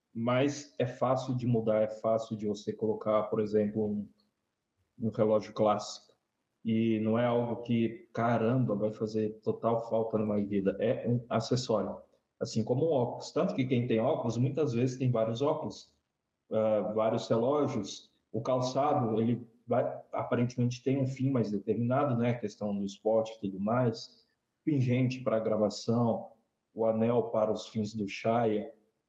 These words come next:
Mas a roupa, nós estamos cada vez mais indo num, num estilo mais minimalista, vamos assim colocar.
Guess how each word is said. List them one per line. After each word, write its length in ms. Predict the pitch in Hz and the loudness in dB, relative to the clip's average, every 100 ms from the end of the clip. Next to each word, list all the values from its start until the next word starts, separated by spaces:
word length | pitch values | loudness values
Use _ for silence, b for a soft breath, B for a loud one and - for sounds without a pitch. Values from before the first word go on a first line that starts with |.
| _ _ _ _ _ - | _ _ _ _ _ -4
Mas 220 | 120 143 | 0 2
a 80 | 180 | 2
roupa, 640 | 175 208 196 - 113 - - - _ _ _ _ _ - | 2 2 2 0 -2 -2 -12 -20 _ _ _ _ _ -2
nós 220 | 143 160 | 0 0
estamos 420 | 175 - 170 170 | -2 -2 -2 -4
cada 420 | - 208 247 233 | -2 0 2 2
vez 400 | 202 202 202 180 | 2 0 0 -2
mais 680 | 156 151 170 180 - - - _ _ _ _ - | -2 0 0 -2 -6 -14 -20 _ _ _ _ -2
indo 340 | 214 254 220 | 0 2 0
num, 540 | 196 185 175 160 151 135 | 2 2 2 0 -2 -2
num 600 | 120 127 127 127 120 113 110 _ _ | -2 -2 -2 -2 -4 -8 -14 _ _
estilo 580 | - - - - 196 196 | -14 -12 -10 -4 0 0
mais 400 | - 143 143 123 | 2 2 2 0
minimalista, 640 | 135 160 165 156 143 196 - | -4 -4 0 2 2 0 -2
vamos 240 | 120 123 | -4 -2
assim 240 | 117 - 113 | -2 -2 0
colocar. 560 | 113 104 - 127 131 | 0 0 0 0 -2